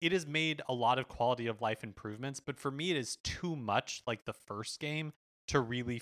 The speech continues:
Speaker 1: feel, like, worth it on its own. Like, I would just, if I wanted to play one of these
Speaker 2: Yeah.
Speaker 1: again, I would just play the first game for sure.
Speaker 2: Yeah, well, a-, and especially with the, um, three D Classics,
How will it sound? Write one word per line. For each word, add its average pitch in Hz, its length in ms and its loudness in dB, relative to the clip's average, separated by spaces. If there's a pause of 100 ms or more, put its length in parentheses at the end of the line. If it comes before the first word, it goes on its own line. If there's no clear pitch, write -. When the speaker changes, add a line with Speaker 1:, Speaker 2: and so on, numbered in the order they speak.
(120)
Speaker 1:
feel, 110 500 2 (300)
like, 110 280 4 (240)
worth 117 360 2
it 110 220 0 (140)
on 107 260 -2
its - 320 -6 (100)
own. 90 260 -2 (500)
Like, 123 180 6
I 135 140 8
would 135 160 2
just, 135 280 -4
if 156 140 4
I 160 100 8
wanted 147 300 2
to 143 60 -4
play 135 160 0
one 120 120 0
of 113 60 -2
these 110 140 -2
Speaker 2:
Yeah. 110 40 -6
Speaker 1:
again, 107 240 -4
I 104 100 -2
would 107 120 -2
just 104 140 -10
play 104 160 -4
the 92 80 -8
first - 260 -10
game 90 220 -12
for 101 120 -8
sure. 92 300 -12 (1300)
Speaker 2:
Yeah, 127 300 4
well, 170 200 6
a-, 165 40 4
and 175 260 0
especially 165 560 0
with 127 300 -2
the, 113 400 -2
um, 104 500 -6
three 123 200 -8
D 110 100 -8
Classics, - 800 -4